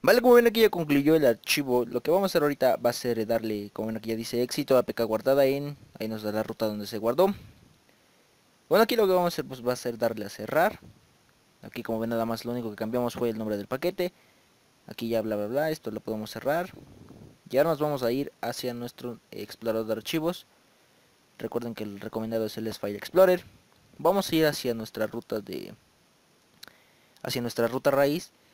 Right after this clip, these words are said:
Aquí nos vamos a ir donde dice A P K Editor. Aquí nos vamos a meter. Y como ven, aquí está Gen A P K. Como ven, aquí ya está, eh, aquí ya está la A P K modificada. Como ven, ya no nos pide actualización.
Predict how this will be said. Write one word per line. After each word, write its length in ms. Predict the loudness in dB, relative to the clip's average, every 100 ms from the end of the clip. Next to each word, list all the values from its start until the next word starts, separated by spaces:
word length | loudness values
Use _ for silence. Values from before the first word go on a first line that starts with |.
| _ _
Aquí 180 | 0 2
nos 120 | 4
vamos 180 | 4 4
a 40 | 0
ir 40 |
donde 220 | 0 -2
dice 280 | -4 -4 -6 _
A 220 | 0 0
P 80 | -2
K 180 | -2 -2
Editor. 480 | -2 0 2 2 0 -16 -20 -18
Aquí 220 | -10 -6
nos 120 | -6 -4
vamos 200 | -4 -4
a 40 |
meter. 380 | -2 2 2 0 -16
Y 60 | -10
como 160 | -6 -4
ven, 140 | -4
aquí 200 | -8 -12
está 240 | -6 -6 -2
Gen 220 | -4 -2 -6
A 100 | -6
P 140 | -6
K. 160 | -12 -12 _ -20 -20 _ 2
Como 140 | 6
ven, 120 | 6
aquí 180 | 4 0
ya 80 | -2
está, 360 | 2 6 8 6
eh, 420 | 2 -2 -4 -8 _ _ _ _ _ _ -20 -20 -20 _ _ _ _ _ _ _ _
aquí 240 | -4 0 0
ya 80 | 2
está 120 | 2
la 200 | 4 2
A 20 |
P 140 | 0
K 240 | -2 -2 -2 _ -8
modificada. 500 | -8 -6 2 4 4
Como 140 | 2
ven, 80 | 0
ya 80 | -2
no 160 | -4
nos 140 | -6 -6
pide 260 | 0 0
actualización. 880 | 0 -2 -4 -4 -6 -4 0 0